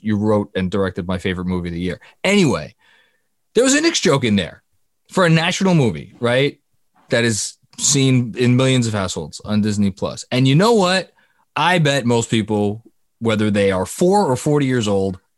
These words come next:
got the joke, because that's how big of a laughing stock the Knicks have been. And for where the franchise is at right now, all of those other concerns about the, the logistics of team building from day whatever we're at until day one thousand,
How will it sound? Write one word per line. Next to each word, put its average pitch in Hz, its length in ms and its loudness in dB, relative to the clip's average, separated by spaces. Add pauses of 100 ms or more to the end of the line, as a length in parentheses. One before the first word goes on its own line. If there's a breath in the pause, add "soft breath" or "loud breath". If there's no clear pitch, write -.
got 104 200 -2
the 104 60 -8
joke, - 400 -10 (280 soft breath)
because 110 280 -2
that's 113 220 -2
how 127 80 0
big 113 160 0
of 107 60 0
a 104 60 0
laughing 92 340 -4
stock 90 260 -8
the 92 80 -6
Knicks 87 200 -8
have 85 100 -12
been. 73 240 -16 (640 soft breath)
And 117 460 0
for 117 200 -2
where 160 260 4
the 185 80 0
franchise 135 580 -2
is 110 120 -4
at 98 340 0 (100)
right 107 320 -2
now, 90 460 -4 (260 loud breath)
all 139 320 2
of 160 80 2
those 147 260 2
other 123 240 0
concerns 90 800 -6
about 95 560 -4
the, 104 300 -6
the 107 140 -2
logistics 110 680 -2
of 92 160 -6
team 147 280 0
building 113 420 0
from 92 520 -6
day 139 280 2
whatever 113 540 -2
we're 110 240 0
at 98 240 -2
until 101 340 -4
day 107 300 -2
one 107 280 0
thousand, 101 600 -6